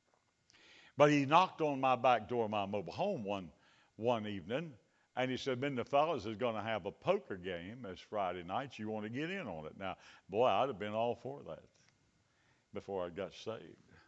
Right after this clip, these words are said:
And I said, "I don't gamble anymore, Daryl." I got saved here a while back.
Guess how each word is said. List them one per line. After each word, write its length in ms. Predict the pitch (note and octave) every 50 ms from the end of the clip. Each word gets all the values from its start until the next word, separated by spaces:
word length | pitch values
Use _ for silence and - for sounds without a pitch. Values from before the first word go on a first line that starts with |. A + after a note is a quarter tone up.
| _ _ _ _ _ _ _ -
And 120 | B2 B2+ C3+
I 100 | C#3+ C#3+
said, 260 | - - - D3 C3
"I 100 | D#3 D#3
don't 300 | C#3+ E3 E3 E3 - C3+
gamble 360 | - D#3+ E3 D#3+ C#3 A2 - - F2
anymore, 440 | E2+ D#2+ D#2 D#2+ F2+ F#2 F2+ E2 E2+ F2
Daryl." 420 | F2 F#2+ A2 A#2+ C3 D3 D#3 C3+ G#2 _ _ _ _ _ _ _ _ _ _ _ _ _ _ _ _ _ _ _ _ _ _ _ - - _
I 100 | - A3+
got 200 | A3+ A#3+ A#3+ A3
saved 600 | - - - - G3+ F#3+ D3+ A2+ G2+ G2+ F2 F2
here 140 | F2 E2 F2
a 40 | F2+
while 280 | E2+ F#2 F#2 D#2 D#2 -
back. 400 | - F#2+ - - B2 - - -